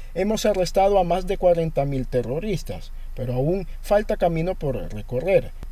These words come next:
detalló el mandatario. El gobierno implementa el régimen de excepción a través del cual se ha fortalecido las acciones de seguridad,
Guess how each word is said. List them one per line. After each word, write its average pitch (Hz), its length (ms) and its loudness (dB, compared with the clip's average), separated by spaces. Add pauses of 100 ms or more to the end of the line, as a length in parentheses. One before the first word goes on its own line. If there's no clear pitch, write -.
detalló 110 400 -4
el 110 80 -4
mandatario. 110 720 2 (440)
El 117 120 -6
gobierno 143 400 0
implementa 151 500 0
el 143 80 2
régimen 131 500 -2
de 127 160 2
excepción 175 460 -2 (160)
a - 120 -6
través 127 360 -2
del 127 160 -2
cual 175 300 6 (120)
se 196 200 4
ha 208 100 6
fortalecido 190 760 2
las 120 220 -2
acciones 110 400 -2
de 110 120 -6
seguridad, 127 720 2